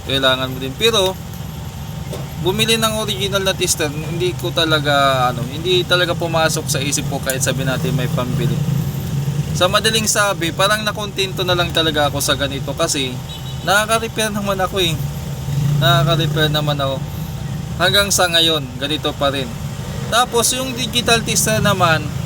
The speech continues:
hindi rin ako bumili. <laughs> Parang sabi ko, "Ba't ako bibili? Okay naman ako dito sa ginagamit ko." Kumbaga, kabisado ko na.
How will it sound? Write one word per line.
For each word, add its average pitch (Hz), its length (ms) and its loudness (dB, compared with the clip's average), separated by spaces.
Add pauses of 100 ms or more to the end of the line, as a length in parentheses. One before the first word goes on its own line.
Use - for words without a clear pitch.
(960)
hindi 214 240 2
rin 233 160 4
ako 220 200 -2
bumili. 190 440 0 (220)
<laughs> - 220 -6
Parang 240 280 4 (480)
sabi 226 240 0
ko, 233 80 2
"Ba't - 180 2
ako 240 140 2
bibili? 190 560 2
Okay 160 320 2
naman 165 240 2
ako 156 240 2
dito 156 240 2
sa 160 80 2
ginagamit 151 640 2
ko." 151 160 -4
Kumbaga, 147 320 2
kabisado 131 680 2
ko 143 120 -4
na. 139 260 0